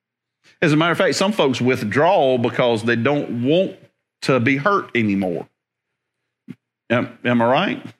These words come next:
We, we wanna, "Well, I'll just come to church and I'll just do my thing and then I'll leave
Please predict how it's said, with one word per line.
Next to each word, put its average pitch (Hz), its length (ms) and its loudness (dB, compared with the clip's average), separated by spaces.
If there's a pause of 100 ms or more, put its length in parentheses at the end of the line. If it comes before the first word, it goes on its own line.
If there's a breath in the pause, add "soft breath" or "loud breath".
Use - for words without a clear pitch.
We, 123 220 0
we 127 160 0
wanna, 139 360 0 (220 loud breath)
"Well, 113 120 2
I'll 143 180 2
just 170 240 -2
come 170 240 0
to 160 60 -4
church 165 340 -2
and 123 100 2
I'll 117 120 2
just 110 140 -4
do 135 160 0
my 156 180 2
thing 131 380 -2
and 117 80 0
then 113 120 0
I'll 117 240 0
leave 147 420 2